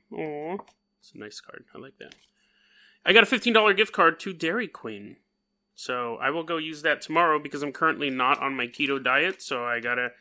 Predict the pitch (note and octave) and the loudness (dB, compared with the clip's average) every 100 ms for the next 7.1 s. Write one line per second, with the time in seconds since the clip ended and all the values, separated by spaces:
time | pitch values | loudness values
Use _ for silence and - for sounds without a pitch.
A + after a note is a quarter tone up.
0 | _ _ _ _ _ D#3+ F3 D#3+ - D#3 | _ _ _ _ _ 6 6 0 -10 -12
1 | - - E3 D3+ C#3 - - - F#3 E3 | -2 6 6 6 0 -4 -4 -6 -6 -2
2 | D#3 C#3 C#3 - - B2 A2+ A2 G2 - | -2 -2 -4 -8 -12 -8 -6 -6 -8 -6
3 | - - G3 F3 C#3+ B2 G2 - _ _ | 8 8 10 6 2 -4 -6 -8 _ _
4 | _ _ _ _ - D3+ E3+ D3+ D3 B2+ | _ _ _ _ -8 -4 -2 2 2 2
5 | C3 A2 A#2 B2+ A#2+ A2+ - D#2 G#3+ A#3+ | -8 -12 -12 -14 -10 -10 -10 -2 -2 0
6 | C#3+ G2 - - - F4+ - B3 C#4 C4+ | -2 -2 -14 -18 2 4 4 6 6 6